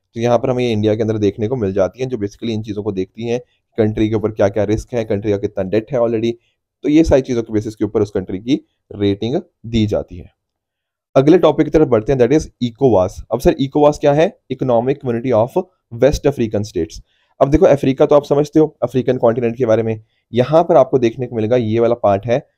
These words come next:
वेस्ट अफ्रीका। अब वेस्ट अफ्रीका की जो, अ, पार्ट्स है ना, जो अलग-अलग कंट्रीज हैं, उन्होंने मिलकर क्या किया है, उन्होंने मिलकर एक कम्युनिटी बना ली है।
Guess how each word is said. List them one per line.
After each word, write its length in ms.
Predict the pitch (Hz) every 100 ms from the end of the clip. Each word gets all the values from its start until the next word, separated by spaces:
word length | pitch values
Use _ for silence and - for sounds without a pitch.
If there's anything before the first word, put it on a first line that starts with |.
| _ 113
वेस्ट 300 | 120 123 -
अफ्रीका। 400 | 107 98 - 73 _ _ _ _
अब 180 | 160 131
वेस्ट 220 | 135 -
अफ्रीका 340 | 170 147 143 151
की 140 | 151
जो, 200 | 143 151
अ, 360 | 147 73 117 113
पार्ट्स 360 | 113 110 117
है 60 | 107
ना, 220 | 131 117 98
जो 140 | 113
अलग-अलग 320 | 110 113 123
कंट्रीज 380 | 120 104 117 110
हैं, 120 | 90 - _ _ -
उन्होंने 260 | 127 165
मिलकर 320 | 170 135 131 139
क्या 200 | 135 127
किया 220 | 127 120
है, 160 | 135
उन्होंने 240 | 117 120 131
मिलकर 360 | 123 107 123
एक 220 | 76 113 -
कम्युनिटी 420 | - 127 131 151
बना 200 | 117 87
ली 140 | 87
है। 160 | 92